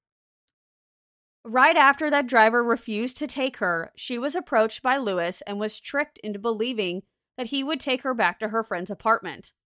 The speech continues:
Four days later, on February twenty-eighth, Lewis was pulled over by a Wilmington, Delaware police officer and asked if there was anyone else in the trunk.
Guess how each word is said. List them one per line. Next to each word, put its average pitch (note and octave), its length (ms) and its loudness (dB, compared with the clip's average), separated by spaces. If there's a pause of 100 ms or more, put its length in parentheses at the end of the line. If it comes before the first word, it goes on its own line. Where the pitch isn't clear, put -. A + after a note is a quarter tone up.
(800)
Four C#4 280 4
days D4+ 340 0
later, G#3+ 420 4
on G#3 140 2
February A3+ 560 2
twenty-eighth, A3 720 -2 (360)
Lewis B3+ 460 2
was D#4 160 -6
pulled C4+ 300 0
over G#3 400 4
by G3 240 2
a F#3+ 100 4
Wilmington, A3+ 560 -2
Delaware F#3+ 420 0
police A#3 460 -6
officer F#3 640 -2 (340)
and B3 160 -4
asked A3 300 0
if A#3 100 -6
there G#3+ 140 0
was G#3 200 -2
anyone G#3+ 420 -2
else - 300 -8
in G3+ 120 -8
the G3 80 -6
trunk. F#3+ 400 -2